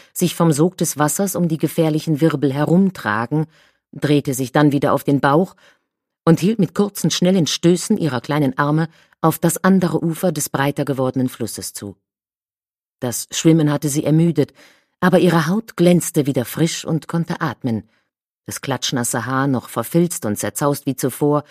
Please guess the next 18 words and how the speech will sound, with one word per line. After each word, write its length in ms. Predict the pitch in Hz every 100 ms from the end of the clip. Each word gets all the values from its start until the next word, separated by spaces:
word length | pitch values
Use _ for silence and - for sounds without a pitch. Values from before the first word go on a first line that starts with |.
| _ _ _
wehrte 400 | 131 160 190 156
sich 260 | 123 127 -
trotzig 500 | 160 156 - 131 -
gegen 300 | 135 131 127
die 220 | 135 -
ordnenden 500 | 139 139 - 135 120
Finger 320 | 117 180 151 101
der 120 | 98
Kleinen, 440 | 139 131 147 139 - _ _ _ _ -
die 140 | 180
sich 240 | 185 160
aufraffte 560 | 190 180 170 180 - 208
und 160 | 190 185
die 80 |
Füße 320 | 185 170 143 -
in 160 | 151
Gang 260 | 131 104 92
brachte. 440 | 90 - - 92